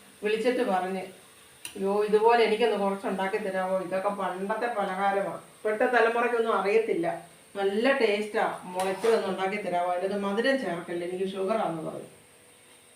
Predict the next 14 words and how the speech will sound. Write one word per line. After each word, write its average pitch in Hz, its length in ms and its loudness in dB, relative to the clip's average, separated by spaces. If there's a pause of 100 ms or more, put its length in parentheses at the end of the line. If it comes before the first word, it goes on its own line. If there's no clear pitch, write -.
(140)
അപ്പോൾ 214 200 2
അതിന് 233 180 4
വേണ്ടി, 220 200 4
അപ്പച്ചന് 220 360 2
വേണ്ടിയിട്ടാണ് 202 480 0
ഞാൻ 196 160 -2
ഉണ്ടാക്കുന്നത്. 170 500 -8 (3500)
ചുമല 208 260 0
കളറിലേതും 202 680 0 (160)
പച്ച 190 180 -6
കളറിലേതും. 165 640 -4 (2250)
എൻ്റെ 226 260 2
പച്ച 220 300 0
കളറിലെ 202 680 0